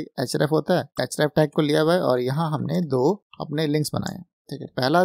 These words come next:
जो मेरा है वो होगा होम पेज का, ठीक है, जो मेरे को अपने रूट पाथ पे लेके जाएगा और दूसरा होगा मेरा about पेज का, जो मेरे को अपने about पेज पे लेके जाएगा, ठीक है। अभी क्यों लेके जाएगा यार? क्योंकि हमने यहाँ इसके राउट्स क्रिएट किए हुए हैं, ठीक है, राउट्स के अंदर हमने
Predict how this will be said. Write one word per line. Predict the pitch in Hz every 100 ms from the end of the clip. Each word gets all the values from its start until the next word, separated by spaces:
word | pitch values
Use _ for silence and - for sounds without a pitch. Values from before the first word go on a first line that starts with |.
| 165
जो | 156
मेरा | 143 147 127
है | 139 175
वो | 151 131
होगा | 127 -
होम | 117 135 165
पेज | 170 -
का, | - 202 _ -
ठीक | 139
है, | 139
जो | 131
मेरे | 123 123
को | 123 196 - _ _
अपने | 139 135
रूट | 127 - -
पाथ | 160 -
पे |
लेके | 127 113 123
जाएगा | 117 135 156
और | 156
दूसरा | - 180 190 156
होगा | 123 135
मेरा | 139 117
about | 120 170 160
पेज | 123
का, | -
जो | 165 127
मेरे | 120
को | 131
अपने | 165 175
about | 123 110 -
पेज | -
पे | -
लेके | - -
जाएगा, | - - - -
ठीक | 147 135
है। | - - _ _
अभी | - 156
क्यों | - 175
लेके | 185 180
जाएगा | 185 180
यार? | 185
क्योंकि | 156 151 151
हमने | 143 151 165 - _ -
यहाँ | 151 143 147 139
इसके | - 123
राउट्स | 143 143
क्रिएट | - 156 165
किए | 165
हुए | 160
हैं, | 156
ठीक | 147
है, | 147
राउट्स | 139 139
के | -
अंदर | 143 135
हमने | 131 131